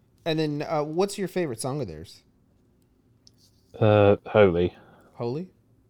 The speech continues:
Speaker 2: Yeah.
Speaker 1: Cool.
Speaker 2: Um, but it's kind, yeah, there was kind of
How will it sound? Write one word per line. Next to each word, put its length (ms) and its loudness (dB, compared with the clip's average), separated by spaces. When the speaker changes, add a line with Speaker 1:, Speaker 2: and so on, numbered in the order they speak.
Speaker 2:
Yeah. 240 -6
Speaker 1:
Cool. 200 -8
Speaker 2:
Um, 220 4
but 80 6
it's 140 2
kind, 360 2
yeah, 340 4
there 100 4
was 140 4
kind 280 4
of 140 2